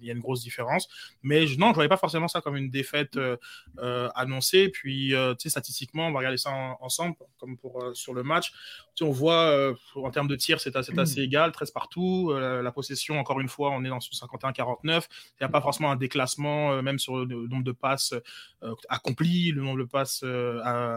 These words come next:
Speaker 1: tentées et, euh, réussies. Donc là, pour ceux qui nous écoutent à l'audio, je suis en train d'afficher des, des statistiques, euh, du match pour, euh, faire un peu la comparaison entre les, les deux équipes. C'est, c'est, c'est vraiment très, très, très, euh, égal,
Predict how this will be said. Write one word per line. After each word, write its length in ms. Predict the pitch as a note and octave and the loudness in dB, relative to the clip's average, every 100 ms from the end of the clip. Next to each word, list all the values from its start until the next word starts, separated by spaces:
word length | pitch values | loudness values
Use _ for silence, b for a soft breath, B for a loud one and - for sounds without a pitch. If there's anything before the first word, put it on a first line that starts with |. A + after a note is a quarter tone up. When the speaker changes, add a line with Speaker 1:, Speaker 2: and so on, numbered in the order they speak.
| A2+ A2+ A#2 - | -2 -4 -8 -4
Speaker 1:
tentées 460 | B2+ A#2+ D#3 D#3 - | -4 2 2 2 2
et, 220 | C#3 C#3 | 2 4
euh, 320 | B2+ A#2+ A#2+ | 2 0 -2
réussies. 480 | B2 B2+ - F#3+ G#3 B - | -2 0 2 2 0 B -6
Donc 180 | C#3+ D#3+ | -2 0
là, 100 | D#3+ | 0
pour 160 | C#3+ | -2
ceux 100 | - | -10
qui 100 | D3 | -6
nous 140 | C#3 C3 | -4 -4
écoutent 180 | C3+ | -2
à 60 | C3+ | 0
l'audio, 380 | B2+ B2+ D3 C#3+ | 0 0 0 0
je 40 | |
suis 60 | - | -2
en 40 | |
train 100 | C3+ | -2
d'afficher 400 | B2+ A#2+ B2 C#3+ | -2 -4 -2 -2
des, 180 | B2+ B2 | -2 -4
des 60 | A#2+ | -4
statistiques, 500 | B2 - - - B2 | -8 -8 -4 -4 -2
euh, 540 | B2 B2 A#2+ A#2+ A#2 | -2 -2 -2 -4 -6
du 140 | A2+ | -4
match 260 | C3 E3 - | 4 4 4
pour, 300 | - A#2+ B2 | -6 -10 -8
euh, 40 | B2 B B - | -10 B B -14
faire 140 | B2 C3+ | -2 0
un 40 | |
peu 100 | B2+ | 2
la 100 | C3+ | 2
comparaison 440 | C3 B2+ B2 B2 C#3 | 2 0 0 0 -4
entre 220 | - C3 | -4 -4
les, 220 | B2 A#2 | -2 -2
les 80 | A#2+ | -4
deux 200 | B2 A#2+ | -4 -4
équipes. 300 | B2+ F3 E3+ _ | -2 -2 -2 _
C'est, 300 | - - C#3 | -12 -8 -6
c'est, 240 | - D#3 | 4 4
c'est 140 | D3 D3+ | 6 0
vraiment 500 | C#3+ F3 A3 C4 A#3 B B _ | 2 6 8 6 2 B B _
très, 300 | - - A3+ | -2 6 6
très, 220 | A3+ G#3 | 6 0
très, 240 | G3 F#3+ F3+ | 2 4 4
euh, 200 | D#3 C#3+ | 4 2
égal, 500 | C#3+ D3 E3 A#3+ | 2 4 6 6